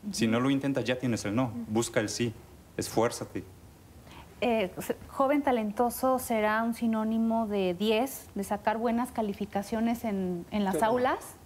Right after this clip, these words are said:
Speaker 2: ¿Ustedes
Speaker 3: No.
Speaker 2: son de, de diez, fueron de diez? A ver, tú lo dices muy conven-,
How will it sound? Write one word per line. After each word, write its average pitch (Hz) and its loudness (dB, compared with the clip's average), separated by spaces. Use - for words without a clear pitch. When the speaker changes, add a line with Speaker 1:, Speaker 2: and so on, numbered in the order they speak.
Speaker 2:
¿Ustedes 247 0
Speaker 3:
No. 254 2
Speaker 2:
son 247 4
de, 226 2
de 202 0
diez, 226 2
fueron 233 2
de 208 2
diez? 233 2
A 226 2
ver, 214 -2
tú 220 0
lo 247 0
dices 262 0
muy 254 2
conven-, 254 2